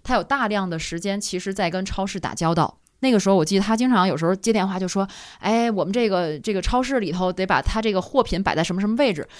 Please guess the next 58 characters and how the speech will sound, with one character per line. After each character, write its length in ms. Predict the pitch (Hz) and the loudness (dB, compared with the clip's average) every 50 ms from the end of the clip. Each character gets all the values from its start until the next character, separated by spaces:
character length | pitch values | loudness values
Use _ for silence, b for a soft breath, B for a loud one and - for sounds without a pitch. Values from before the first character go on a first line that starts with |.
| B B B B B | B B B B B
那 140 | 370 392 349 | 2 4 6
个 120 | 233 196 | 6 4
时 80 | 180 180 | 6 6
候 100 | 175 180 | 4 6
我 120 | 165 131 | 6 4
才 160 | 147 165 175 | 4 4 2
第 160 | 196 233 247 254 | 2 0 -2 -2
一 80 | 277 | -2
次 180 | 277 - 240 190 | 0 0 0 0
知 160 | - 175 170 | 2 2 2
道， 80 | 160 143 | 2 4
哦， 220 | - 202 202 180 | 6 6 6 6
原 100 | 170 185 | 6 4
来 100 | 202 240 | 4 4
超 280 | 254 - - - 302 311 | 2 0 2 6 6 6
市 180 | 302 - 311 254 | 6 4 2 2
里 120 | 180 - | 2 0
面 140 | - 170 175 | 0 -2 0
有 140 | 170 139 143 | 0 0 0
时 100 | 151 190 | 0 2
候 100 | 208 226 | 2 2
你 120 | 233 247 | 0 -2
看 260 | - - 254 240 202 B B B B | -2 2 2 2 2 B B B B
他 100 | B 269 | B -4
单 280 | - - 320 311 320 302 | 2 4 2 2 4 0
独 180 | 233 214 277 | -2 -2 0
摆 180 | 302 - - - | 2 2 2 2
在 140 | - 135 143 | 0 -4 -4
一 120 | 156 160 | -4 -2
个 320 | 156 185 175 151 - - _ _ - | 0 0 0 0 0 -6 _ _ -10
一 60 | 180 | -8
个 80 | 180 202 | -6 -4
小 120 | - 180 | -2 -2
岛 220 | 190 - 185 127 101 | 0 2 0 0 0
台 300 | - - - 117 117 160 | -4 -4 -4 -4 -2 0
上， 180 | 196 180 175 | 0 0 2
或 60 | 196 | 2
者 60 | 196 196 | 0 0
摆 140 | 190 139 | 0 0
在 120 | 107 143 156 | 0 0 0
一 80 | 175 | 0
个 80 | 185 208 | 0 -2
货 240 | 208 - 247 214 202 | -2 2 2 2 2
架 260 | 208 247 226 202 180 | 2 0 0 0 0
上， 240 | 170 175 156 143 143 | 0 -2 -2 -2 -2
然 100 | 143 143 | -2 -2
后 80 | 185 | -4
重 220 | 185 196 269 240 208 | -2 -4 -4 -4 -2
点 160 | 185 - - | -2 -2 -2
来 100 | 131 160 | -2 -2
宣 220 | 180 - 220 214 | -2 -2 -2 -2
传 240 | 220 214 214 170 190 | -2 -2 -2 -2 -2
促 220 | 202 - - - 185 | -4 -4 -4 -4 0
销， 200 | - 220 208 214 | 2 2 0 0
其 220 | 208 - - 220 | 0 -4 -6 -4
实 100 | 226 240 | -6 0
都 160 | 233 262 269 | 0 0 0
是 240 | 277 - - 202 175 | 0 0 -2 -2 -2